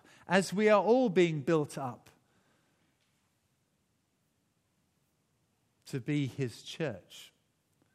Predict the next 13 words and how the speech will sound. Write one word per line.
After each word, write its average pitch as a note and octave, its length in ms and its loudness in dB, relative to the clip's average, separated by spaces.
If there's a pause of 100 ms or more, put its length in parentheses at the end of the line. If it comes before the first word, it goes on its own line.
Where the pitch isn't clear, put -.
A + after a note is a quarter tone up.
(500)
So D3+ 60 -6
this F3 140 -4
is C4+ 60 -4
where B3+ 160 4
we C4 240 2
come A2 280 -8
in. D2+ 140 -20 (2500)
But F#3+ 120 6
in G#3 60 4
order D#4 200 2
to A#3+ 120 2
understand G3 440 0
then C#3+ 280 0